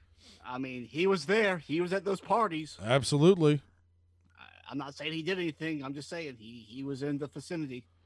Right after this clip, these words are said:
Speaker 2: You know, there's just, it's
Speaker 1: And after Titanic, he could have gotten anything he wanted.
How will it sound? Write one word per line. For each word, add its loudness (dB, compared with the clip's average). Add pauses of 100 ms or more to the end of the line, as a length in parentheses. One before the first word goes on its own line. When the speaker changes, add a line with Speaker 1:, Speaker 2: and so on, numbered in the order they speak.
(540)
Speaker 2:
You 0
know, 2
there's 4
just, 2
it's -2
Speaker 1:
And 0
after -6
Titanic, -4 (240)
he -8
could -8
have -6
gotten -4
anything -6
he -2
wanted. -4